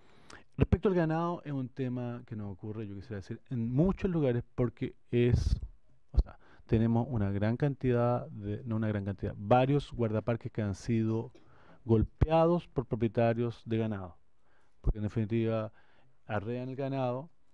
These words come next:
y son golpeados después por propietarios. ¿Mm? Ah. Son, no, pero esto pasa en todas partes, o sea, tenemos problemas serios. Y cuando alguien cumple su rol un poco más allá y se pone un poco más fuerte, ya la cosa es más pesada. Y ir a buscar a carabineros y toda esa cosa es un trabajo largo, comprenderán allá, más aún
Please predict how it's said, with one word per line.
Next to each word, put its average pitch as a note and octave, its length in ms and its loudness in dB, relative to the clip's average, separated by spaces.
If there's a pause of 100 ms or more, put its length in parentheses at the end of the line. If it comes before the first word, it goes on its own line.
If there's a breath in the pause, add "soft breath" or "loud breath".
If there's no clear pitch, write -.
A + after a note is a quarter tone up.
(320)
y A#2+ 380 -2
son A#2 240 -2
golpeados A#2 500 2
después B2 360 -6
por - 180 -12
propietarios. A2 540 -10 (380)
¿Mm? A#2+ 100 -8 (600 soft breath)
Ah. C#3+ 120 -12 (760 soft breath)
Son, A#2+ 220 2 (160)
no, E3 120 0
pero D3+ 80 -4
esto - 120 0
pasa D#3 160 -2
en C#3+ 80 -2
todas D3 200 -2
partes, - 320 -2
o A2+ 40 -2
sea, B2+ 140 -4
tenemos B2+ 380 -2
problemas A#2+ 340 -2
serios. C3 320 -2
Y B2 60 -4
cuando A#2 360 2
alguien C#3+ 400 4 (220)
cumple C#3+ 340 4
su B2+ 80 0
rol C3 140 4
un A#2 80 2
poco E3 220 0
más E3 160 4
allá D3+ 100 4
y A#2 60 2
se C3 100 0
pone C3 140 4
un B2 60 2
poco C#3+ 200 0
más C#3+ 120 2
fuerte, D#3 360 -2
ya A#2+ 260 -2
la A2+ 160 -2
cosa A2+ 280 -8
es A2 40 -6
más A#2 220 -6
pesada. A2 460 -6
Y A2+ 320 0 (200)
ir A#2 120 6
a B2 40 6
buscar A#2+ 240 0
a A#2+ 60 2
carabineros A2+ 880 2
y G#2 40 -6
toda A2+ 160 -4
esa - 160 4
cosa G#2+ 480 -4
es A2+ 60 -8
un G2+ 160 -6
trabajo G#2 400 -6
largo, G#2 380 -6
comprenderán G#2+ 520 -8
allá, A2 280 -4
más A2+ 280 -2
aún A2+ 320 -6